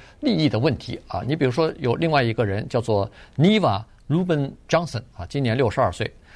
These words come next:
他是一个叫半退休的一个内科医生，呃，自己开业二十九年了，在二零一八年，两年之前呢，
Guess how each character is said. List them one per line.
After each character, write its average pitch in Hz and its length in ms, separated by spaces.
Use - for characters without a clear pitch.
他 147 160
是 135 160
一 131 160
个 135 240
叫 110 180
半 180 220
退 190 180
休 185 280
的 - 280
一 117 140
个 95 340
内 135 100
科 127 160
医 131 60
生， 131 200
呃， 123 260
自 226 260
己 135 180
开 208 200
业 240 260
二 185 240
十 180 480
九 147 280
年 117 200
了， 214 220
在 135 300
二 165 180
零 147 160
一 185 120
八 208 220
年， 113 220
两 113 160
年 147 120
之 208 120
前 117 200
呢， 156 160